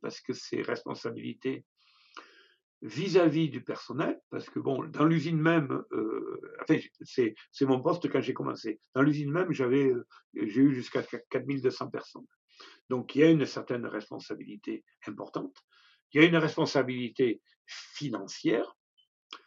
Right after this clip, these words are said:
euh, et en même temps un peu sociale, parce que là, une société comme la société où je travaillais ne souhaitait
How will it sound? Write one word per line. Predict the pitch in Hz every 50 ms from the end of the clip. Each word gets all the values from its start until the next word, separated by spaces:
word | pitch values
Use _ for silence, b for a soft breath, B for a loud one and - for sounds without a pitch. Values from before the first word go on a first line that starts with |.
| B B B _ _
euh, | 113 113 107 101 101 98 98 95 92 - - 101 98 92 92 90 85 - - - - _ _ _ _ _ _ _ _ _ _ _ _ _ _ _ _ _ _ _ -
et | 156 151 147 151 143 139 135 123 117
en | 123
même | 127 131 131 131 123 120 120 -
temps | 135 131 127 117 113
un | 113 110 -
peu | - 117 123 117 110 - - -
sociale, | - - - 120 - - - - 120 117 - 113 104 - - -
parce | 110 - - -
que | - 117 113 - B B B B B B -
là, | - 120 110 123
une | 120 117 113
société | - - 135 131 - 131 120 - - 139 131 110
comme | - - 107 113 107 101
la | 98 95 - b b b b _
société | - - - - 127 131
où | 127 107
je | -
travaillais | - 117 110 113 117 147 185 196 190 170 B B B _
ne | - 123 131 131 127 120 110 107 107 - - 147 156 - 82 - - - - 160 - 160 165 - _ _ _ _ _ - - - - - -
souhaitait | - - 113 - - 147 151 160 170 165 165 127